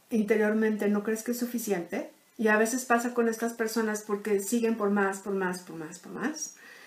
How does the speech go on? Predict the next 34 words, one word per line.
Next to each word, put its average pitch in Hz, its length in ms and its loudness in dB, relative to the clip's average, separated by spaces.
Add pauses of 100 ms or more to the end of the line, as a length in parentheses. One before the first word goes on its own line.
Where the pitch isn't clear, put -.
(640)
mientras 240 340 6
tú 302 80 2
no 302 120 4
te 302 100 8
reconozcas, 262 640 4
no 262 180 6
va 262 60 10
a 262 40 10
haber 254 180 10
halago 247 560 8
suficiente 226 720 2 (600)
que 214 120 0
sea 208 160 -2
satisfactorio. 208 720 -6 (480)
Así 202 240 -4
que 214 120 0
hay 208 60 -2
que 220 120 0
llenar 196 340 4
ese 180 220 -4
vacío, - 480 -10
¿no? 240 200 -4 (680)
Y 202 100 -6
como 247 160 8
les 247 160 10
digo, 269 260 4
hay 208 160 6
heridas 220 380 4
de 214 100 0
la 202 80 6
infancia 202 520 0
que - 80 -14
provocan 170 500 -6
esto. - 300 -14